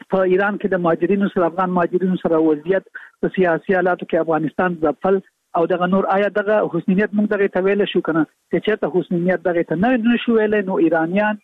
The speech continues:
اه، اه، نشي کولی یا حق نه لري چې د شل مکعب متره په یو ثانیه کې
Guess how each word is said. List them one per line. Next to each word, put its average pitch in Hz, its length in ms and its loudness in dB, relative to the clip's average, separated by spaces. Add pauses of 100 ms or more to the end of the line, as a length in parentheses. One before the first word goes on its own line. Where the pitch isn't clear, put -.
(340)
اه، - 80 0
اه، 160 600 2
نشي 208 400 -2
کولی 208 480 2
یا 175 160 2
حق 180 280 -6
نه 196 100 0
لري 226 300 0
چې - 40 -16
د 180 60 4 (120)
شل 226 120 -2
مکعب 185 320 -2
متره 190 260 -2
په 185 120 -2
یو 196 120 4
ثانیه 180 380 -2
کې 269 200 0